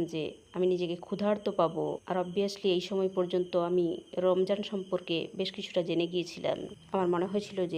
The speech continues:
এই পুরো মাসটা খুবই কষ্টের মধ্যে কাটবে, আর আমি বুঝতে পারছিলাম না এটা কিভাবে কাটাবো। কিন্তু দেখলাম যে এটা দারুণ সহজ। ক্ষুধাটা আমাকে খুব বেশি কষ্ট দেয়নি, তবে যেটা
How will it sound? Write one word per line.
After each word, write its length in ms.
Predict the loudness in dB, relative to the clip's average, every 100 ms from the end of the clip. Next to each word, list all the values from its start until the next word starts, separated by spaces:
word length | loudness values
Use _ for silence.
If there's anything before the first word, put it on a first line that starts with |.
| -2
এই 40 | -2
পুরো 140 | -2 0
মাসটা 440 | 0 -2 -2 -2 -2 -6
খুবই 300 | -6 -2 0 -2 -6 -16 -20 -20 -10 -2
কষ্টের 360 | -2 0 -2 2
মধ্যে 280 | 0 0 0
কাটবে, 420 | 0 0 0 -2 -4 -10 -20 -20 -14 -2
আর 60 | 2
আমি 100 | 2 0
বুঝতে 220 | -2 -2
পারছিলাম 320 | -2 -2 0 2
না 40 | 2
এটা 140 | -2 -4
কিভাবে 300 | -6 -6 -6 -4
কাটাবো। 420 | -6 -2 -2 -2 -6 -8 -18 _ -6
কিন্তু 260 | -4 -4 -2 0
দেখলাম 280 | 0 2 0 2
যে 40 | 0
এটা 140 | 0 -4 -6 -16 -2
দারুণ 300 | 0 0 -2 -4 -2
সহজ। 340 | -2 -2 -6 -8 -16 -20 _
ক্ষুধাটা 400 | -8 -4 -2 -2 -4
আমাকে 200 | -8 -6
খুব 100 | -4 -2
বেশি 140 | -4 -4
কষ্ট 180 | -6 -6 -2
দেয়নি, 200 | -2 -2 -2
তবে 180 | -2 0 -4 -8 -12 -6
যেটা 160 | -4